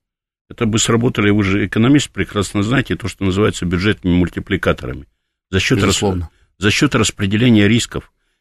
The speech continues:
Speaker 1: Ведь в истории с «автовазом» было распределение риска между покупателем, который получал компенсацию, государством, которое получало налоги, и производителем,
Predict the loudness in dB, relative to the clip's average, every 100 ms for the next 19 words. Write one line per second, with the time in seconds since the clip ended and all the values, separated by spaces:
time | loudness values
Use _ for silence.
0 | _ -4 -2 -2 0 2 2 2 -2 0
1 | 2 2 2 2 2 2 0 -2 -4 0
2 | 2 4 4 0 -2 0 0 0 -6 -10
3 | -10 -4 -4 0 -2 -2 _ _ _ _
4 | _ -12 -4 -2 2 0 2 -2 0 0
5 | 2 0 0 -4 -6 -18 _ _ _ _
6 | -2 0 2 2 0 0 -2 -2 _ _
7 | _ -4 -2 0 -2 2 2 4 4 2
8 | 0 -4 -6 -4 2 2 4 2 2 -4
9 | -14